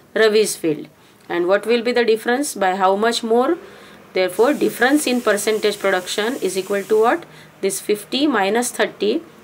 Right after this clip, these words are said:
that is twenty. So, how much percent production i-, is more? Twenty percent is more in Yash field. Okay. Now see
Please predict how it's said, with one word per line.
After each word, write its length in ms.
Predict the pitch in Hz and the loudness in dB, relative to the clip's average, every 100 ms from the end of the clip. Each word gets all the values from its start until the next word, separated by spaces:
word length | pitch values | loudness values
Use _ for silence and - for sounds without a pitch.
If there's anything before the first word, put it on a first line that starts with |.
| - | -10
that 140 | 160 | 0
is 160 | 208 - | 0 0
twenty. 480 | 202 190 151 139 - - - - | -2 -2 -2 -6 -8 -20 -20 -18
So, 320 | - 220 330 - - - | -4 -2 -2 -4 -20 -2
how 120 | 208 | 2
much 280 | 220 254 - | 2 0 0
percent 380 | 247 240 254 262 | -4 -2 -6 -4
production 560 | 254 240 247 - 254 254 | -2 -2 -2 -4 -4 -4
i-, 200 | - - - - - - - | -8 -10 -12 -20 -20 -20 -2
is 220 | 214 214 | 0 0
more? 320 | 214 233 370 | 2 2 2
Twenty 400 | 427 240 220 226 | 2 2 4 2
percent 480 | 220 196 180 175 175 | 0 0 0 -4 0
is 200 | 190 277 | -2 -2
more 360 | 208 175 160 - - - - _ - | -4 0 0 -2 -14 -20 -20 _ -4
in 300 | 190 240 415 - _ - - | 0 2 0 -4 _ -20 -2
Yash 400 | 208 220 214 - | 2 4 2 -4
field. 380 | - 160 - - - _ | -2 -4 -4 -14 -20 _
Okay. 300 | - - 320 349 - - - | -10 -2 -2 -2 -16 -20 -10
Now 180 | 196 190 | -2 0
see 420 | 202 - 254 294 | 2 2 2 2